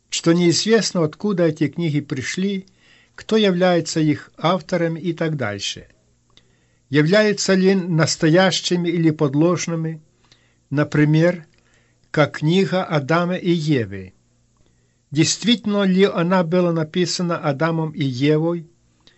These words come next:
живших в периоде преданий и не знавших ещё алфавита? Чтобы найти ответ на ряд подобных вопросов,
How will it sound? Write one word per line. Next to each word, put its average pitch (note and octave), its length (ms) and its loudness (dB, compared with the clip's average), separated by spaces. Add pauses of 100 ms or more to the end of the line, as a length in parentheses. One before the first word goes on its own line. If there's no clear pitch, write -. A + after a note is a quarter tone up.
(160)
живших E3 640 -2
в - 20 -20
периоде E3+ 760 0 (240)
преданий D#3 800 -4 (400)
и D3+ 80 0
не D3 140 2
знавших E3 560 -4
ещё D#3 320 -4
алфавита? C3+ 720 -4 (1300)
Чтобы F3 380 0
найти F3 460 2
ответ F#3+ 640 0
на D3+ 180 0
ряд F3 260 2
подобных D#3 600 0
вопросов, C#3+ 720 -4